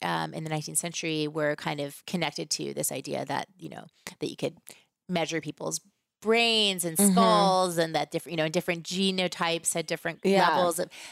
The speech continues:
Speaker 1: and it was used to discriminate. The id-, you know, it's always been used to discriminate. And, and so it's no,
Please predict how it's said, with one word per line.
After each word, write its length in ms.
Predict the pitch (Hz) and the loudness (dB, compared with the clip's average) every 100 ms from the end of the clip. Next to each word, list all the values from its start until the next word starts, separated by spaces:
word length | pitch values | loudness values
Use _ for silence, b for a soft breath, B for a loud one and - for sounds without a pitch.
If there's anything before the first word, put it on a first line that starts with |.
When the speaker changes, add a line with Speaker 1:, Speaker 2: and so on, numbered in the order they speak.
| - | -4
Speaker 1:
and 120 | 233 | 0
it 60 | 240 | 0
was 160 | 240 | 0
used 500 | 240 294 262 - - | 2 2 2 -2 -4
to 120 | - | -4
discriminate. 680 | 180 - 262 277 156 143 - | -2 -2 0 -2 -2 -4 -6
The 80 | 180 | -2
id-, 160 | 175 170 | -2 -2
you 100 | 180 | -2
know, 80 | 165 | -2
it's 100 | 160 | 2
always 220 | 220 214 | 2 2
been 120 | 196 | -2
used 140 | 160 - | -6 -4
to 40 | |
discriminate. 540 | 147 - 160 143 147 - | -4 -6 -8 -6 -6 -4
And, 320 | 175 165 170 185 | -4 -4 -4 -4
and 200 | 185 180 | -2 0
so 160 | 202 | 2
it's 160 | 185 - | 2 2
no, 200 | 208 | 2